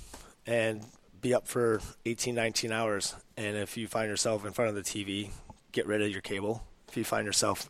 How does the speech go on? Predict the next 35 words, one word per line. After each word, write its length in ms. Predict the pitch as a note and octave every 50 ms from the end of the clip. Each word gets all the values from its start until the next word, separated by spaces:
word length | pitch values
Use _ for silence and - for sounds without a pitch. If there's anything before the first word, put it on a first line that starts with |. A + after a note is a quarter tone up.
| - -
in 200 | - G#2+ G2+ F#2
front 220 | - - G#2+ G2+ F#2+
of 80 | F#2 F#2
a 40 |
book 220 | E2 - - - -
that 100 | A2+ A2
you're 100 | A2 G#2
not 120 | G#2+ -
enjoying, 440 | - F2+ F2 F#2+ F#2+ G#2+ A2 A2 C3+ - - - - -
write 200 | G2+ A2 A#2 G#2
a 60 | G#2
book. 380 | G2+ F2+ G2+ A2+ - - - - - - - - - - - -
You 140 | - D3 C3
know, 240 | A#2+ A#2+ A#2 A#2+ B2
it's, 400 | B2+ D3 G#3 - - - - -
uh, 320 | - A#2 A2+ A2+ A2+ A2+ G#2+
for 160 | - - A2
me, 220 | G#2+ A#2 B2+ C3
it's 180 | B2+ A#2 G#2+ - - - _ _ _ - - - -
persistence 580 | B2+ A#2+ - - - - - C3+ A#2+ G#2 -
in 140 | - G#2 G#2
life, 260 | A2 A2+ A#2 G2+ -
not 140 | A#2 A2+ G#2+
just 200 | - A2 G2+ -
in 80 | A2 G2
sales, 400 | - - - A2 G#2+ G#2+ G#2 -
but 220 | - G#2 F#2+ -
persistence 500 | - G#2+ G2+ - A#2 G2 A#2+ A2+ G2 - A2+
in 180 | G#2+ G2+ F#2 - - - - - - -
being 220 | A#2+ A#2 G#2+ G#2
motivated, 640 | A2 A2+ A#2 A#2+ A2 A#2 A2+ A#2 A2 G#2+ G#2 G2 - - - - - - - _
drink 300 | - - B2 B2 - -
a 40 | B2
lot 160 | A#2+ A#2 A2
less, 460 | A2 A#2 B2 A#2+ - - - - -